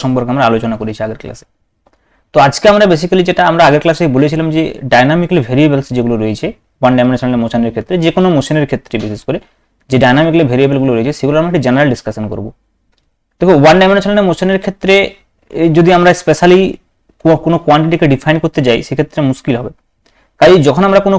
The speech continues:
কোয়ান্টিটিকে ডিফাইন করব তখন সেটা ডাইনামিক্যাল ভেরিয়েবল যেটা হবে সেটা ওয়ান ডাইমেনশনাল মোশনের ক্ষেত্রে প্রযোজ্য, টু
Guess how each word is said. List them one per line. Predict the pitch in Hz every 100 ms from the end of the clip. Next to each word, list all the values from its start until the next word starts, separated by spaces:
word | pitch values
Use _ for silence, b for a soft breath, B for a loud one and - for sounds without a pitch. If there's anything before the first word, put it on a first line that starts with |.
| 190
কোয়ান্টিটিকে | 147 156 170 202 170
ডিফাইন | 135 156 180
করব | 175 175 202 -
তখন | 156 160
সেটা | 156 160 156 - 131
ডাইনামিক্যাল | 131 151 165 170 131
ভেরিয়েবল | 139 151 156
যেটা | 143 143
হবে | 123 143 151
সেটা | 131 131 - _ -
ওয়ান | 123 135
ডাইমেনশনাল | 143 143 151 151 147
মোশনের | 147 151
ক্ষেত্রে | 151 - 156
প্রযোজ্য, | 151 156 151
টু | 151